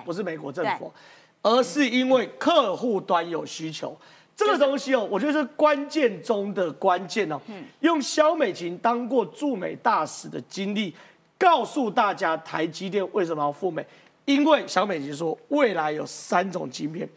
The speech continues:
Speaker 1: 一种是在美国制的，在国防工业成本极高；另外一种是治安与品质的，如台积电的晶片；
Speaker 2: 嘿。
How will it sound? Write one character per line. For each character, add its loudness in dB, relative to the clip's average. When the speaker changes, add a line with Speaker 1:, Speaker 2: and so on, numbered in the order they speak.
Speaker 1:
一 4
种 4
是 -4
在 0
美 -8
国 -8
制 -12
的， -16
在 0
国 -4
防 -2
工 -4
业 -2
成 -4
本 -6
极 -10
高； -8
另 4
外 6
一 -2
种 -2
是 -2
治 -2
安 4
与 -6
品 -6
质 -12
的， -4
如 -4
台 -4
积 -10
电 -2
的 -8
晶 -12
片； 0
Speaker 2:
嘿。 -8